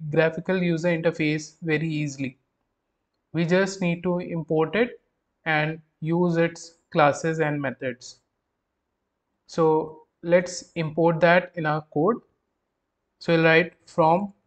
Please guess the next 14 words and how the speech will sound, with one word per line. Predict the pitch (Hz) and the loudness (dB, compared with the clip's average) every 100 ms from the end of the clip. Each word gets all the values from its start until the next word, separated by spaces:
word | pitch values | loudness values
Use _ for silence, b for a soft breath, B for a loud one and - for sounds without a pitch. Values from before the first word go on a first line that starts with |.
| _ | _
tkinter | 170 156 170 165 165 180 247 - _ _ _ _ _ _ 160 | -4 -2 -2 0 4 2 2 -8 _ _ _ _ _ _ -6
import | 156 160 160 165 190 190 - _ _ _ _ _ _ _ _ _ | -4 -2 0 2 2 0 -14 _ _ _ _ _ _ _ _ _
asterisk. | 160 151 156 - 113 _ _ _ _ _ _ _ _ _ - | 2 2 -2 -8 -8 _ _ _ _ _ _ _ _ _ -10
So | - | -2
this | 165 196 202 | 0 0 2
line | 220 214 202 | 2 2 0
means | 185 185 190 - | 0 -2 -4 -2
that | 165 160 160 156 | 2 4 2 -4
we | 165 170 | 0 4
are | 165 | 4
importing | 165 165 170 165 175 180 185 | 4 0 0 0 0 -2 0
all | 175 165 185 | 2 4 2
the | - | -2
classes | - 170 156 - 175 180 | 0 2 2 0 -2 -2